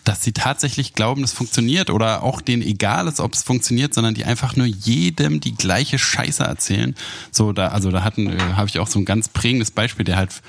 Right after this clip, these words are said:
von einer Psychiatrie in die andere, da Langzeitbehandlung, hat er sich so reingewieselt und er will sich verändern und so, aber wusste es halt, das ist immer Bullshit.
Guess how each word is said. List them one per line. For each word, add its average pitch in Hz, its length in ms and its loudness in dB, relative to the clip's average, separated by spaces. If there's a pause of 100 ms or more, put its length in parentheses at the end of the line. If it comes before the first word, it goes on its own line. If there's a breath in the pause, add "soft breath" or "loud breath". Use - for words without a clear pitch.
(260 loud breath)
von 104 400 0
einer 120 500 2
Psychiatrie 123 540 0
in 123 80 4
die 113 100 0
andere, 117 380 2
da 98 180 0
Langzeitbehandlung, 110 880 0
hat 101 100 0
er 101 100 0
sich 101 140 -2
so 110 100 2
reingewieselt 120 800 0
und 92 120 0
er 92 140 2
will 120 160 2
sich 123 140 -2
verändern 123 380 0
und 107 120 0
so, 117 140 2
aber 90 400 0
wusste 127 220 2
es - 120 -2
halt, 87 160 -2
das - 140 -2
ist - 100 -2
immer 151 220 2
Bullshit. 117 580 -2